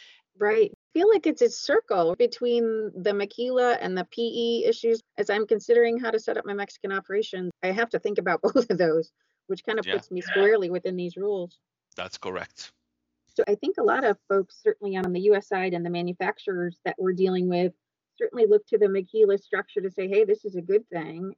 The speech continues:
Speaker 1: And yes, this is kind of plain vanilla. It's a regime set up to advantage manufacturing in country. And now there's all these kind of downsides that are bubbling to the surface.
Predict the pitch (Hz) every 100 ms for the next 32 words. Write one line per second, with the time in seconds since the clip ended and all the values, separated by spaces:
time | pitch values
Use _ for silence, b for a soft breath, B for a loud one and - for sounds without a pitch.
0 | - 202 220 220 208 - _ 214 202 -
1 | 214 - 196 - 262 403 - 202 233 214
2 | 208 240 202 180 190 180 190 180 175 -
3 | 185 196 226 226 233 208 220 - _ _
4 | _ - 185 175 - - - 190 175 196
5 | 208 208 208 - - 202 226 220 - 220
6 | - 226 226 226 214 208 214 220 208 -
7 | 262 294 _ _ _ - 202 214 240 202
8 | 185 185 208 202 190 180 _ _ 196 175
9 | 175 214 302 175 147 170 175 170 165 170
10 | 170 170 170 170 165 165 160 170 180